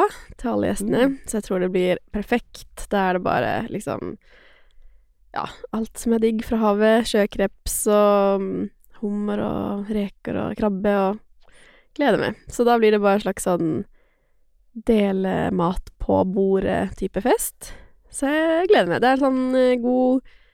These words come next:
Speaker 1: kombinasjon av at skalldyr er jo selvfølgelig veldig fab, men samtidig så er det ganske avslappet når man bare deler med naboen.
Speaker 2: Mm.
Speaker 1: Så
Speaker 2: Kake,
Speaker 1: det
Speaker 2: da?
Speaker 1: Den skal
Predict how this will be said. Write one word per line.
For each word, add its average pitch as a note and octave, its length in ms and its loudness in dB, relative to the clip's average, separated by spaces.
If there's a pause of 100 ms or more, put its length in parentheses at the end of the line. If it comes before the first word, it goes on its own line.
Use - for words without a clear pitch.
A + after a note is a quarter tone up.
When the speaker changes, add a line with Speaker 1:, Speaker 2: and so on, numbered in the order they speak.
(340)
Speaker 1:
kombinasjon A3 560 2
av F#3+ 300 4
at F#3+ 140 2
skalldyr F#3 360 2
er F3 80 6
jo G3+ 160 2
selvfølgelig E3+ 560 0 (880)
veldig G3 320 -2 (340)
fab, A3 440 2 (240)
men G3+ 580 0
samtidig G3 440 2
så F#3+ 180 2
er F3+ 60 2
det F#3+ 100 -2
ganske F#3 400 -2 (1000)
avslappet F#3+ 520 2
når F#3 100 2
man F3+ 140 2
bare F3 220 2
deler F3 360 2
med - 280 -2
naboen. F#3 380 -2 (920)
Speaker 2:
Mm. G#3 300 -2 (760)
Speaker 1:
Så - 100 -16
Speaker 2:
Kake, C4 220 -2
Speaker 1:
det G3+ 60 -6
Speaker 2:
da? G3 120 -8 (960)
Speaker 1:
Den C4+ 320 4
skal G3 480 2